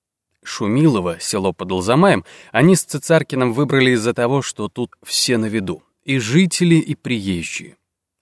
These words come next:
В данный момент они были единственными чужаками в Шумилове. Так сложилось, что все заезжие экологи имели обыкновение останавливаться здесь, а прибалты-разведчики притворялись именно экологами.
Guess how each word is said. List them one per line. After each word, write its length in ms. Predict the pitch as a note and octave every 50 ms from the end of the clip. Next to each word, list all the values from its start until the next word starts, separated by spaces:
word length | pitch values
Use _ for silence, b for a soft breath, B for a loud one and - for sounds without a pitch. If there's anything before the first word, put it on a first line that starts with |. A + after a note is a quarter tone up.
| _
В 120 | - F#2+ F#2+
данный 300 | F#2+ A#2 G#2 G2 F#2+ F#2
момент 360 | F#2 F#2+ G#2 A#2+ B2+ A#2 -
они 160 | G#2+ G#2+ G#2+
были 200 | G#2 A2+ A2 A2
единственными 720 | A2 A#2+ C#3 C3 C3 A#2 G2 - - - G2+ F#2+ F2+ F#2 F#2
чужаками 580 | - - A2+ G#2 A2+ A#2 - - C#3+ C#3 C3+
в 80 | B2 -
Шумилове. 560 | - - C#3 C#3 B2+ G2 F2 F2+ F2 - - b b b b b b b b _
Так 180 | - A2+ -
сложилось, 540 | - - A2 G2+ G#2+ G#2 B2+ D3 C#3 B2+ A#2
что 240 | - - - A2+ G2+
все 240 | - - - C3+ A#2
заезжие 560 | G#2 A2+ A2+ A#2 A#2 A2 G2 G2+ A2+ A#2+ B2
экологи 540 | - - F3+ F3 E3+ D#3+ D3 D3+ D#3 - -
имели 340 | - C3 C3 C#3 D3 C#3 C#3
обыкновение 580 | C3+ B2 B2+ - - C3 B2+ B2+ B2+ B2+ B2 A#2+
останавливаться 720 | G#2 - - A#2 B2 B2+ A#2 A#2 A#2+ A#2+ A#2+ - - B2
здесь, 500 | B2 B2+ B2 A2+ A2+ G#2 F2 - - B B B B B B B _
а 360 | - A#2 A2 G#2+ G#2 G2+ G2
прибалты-разведчики 1200 | - - A2 G#2 A2 A2+ A2 G#2+ G2+ - A#2 A2 B2+ C#3+ C#3 D#3+ F#3 F#3+ E3 - - A#2 - -
притворялись 720 | F3+ - B2 - - C3+ C#3 D#3 D#3+ D3+ C#3+ A#2+ - - - _ _
именно 500 | D3+ D#3+ E3 D3+ C#3 C3+ C3 C3 C3+ - -
экологами. 640 | A#2 - _ - - F#2 F2 F2 E2 E2 F2 E2+ -